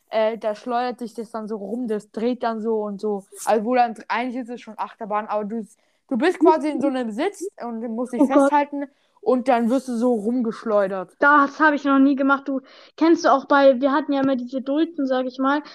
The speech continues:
Speaker 2: wo du
Speaker 1: Ja.
Speaker 2: dann diesen langen Sitz hast und der schleudert dich komplett rum oder diese Krakenarme oder so.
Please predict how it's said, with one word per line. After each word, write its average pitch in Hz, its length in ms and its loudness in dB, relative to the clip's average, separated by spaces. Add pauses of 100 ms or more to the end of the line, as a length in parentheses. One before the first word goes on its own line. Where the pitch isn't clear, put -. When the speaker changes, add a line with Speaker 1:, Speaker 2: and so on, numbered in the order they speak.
(160)
Speaker 2:
wo 294 120 4
du 277 100 6
Speaker 1:
Ja. 294 140 4
Speaker 2:
dann 285 100 6
diesen 269 260 6
langen 294 320 6
Sitz 311 280 -4
hast 285 240 -6
und 277 100 -2
der 269 120 0
schleudert 285 460 -2
dich - 120 -18
komplett 277 380 -2
rum 294 180 0
oder 269 200 4
diese 247 240 -2
Krakenarme 233 760 0
oder 226 220 -6
so. 226 220 -8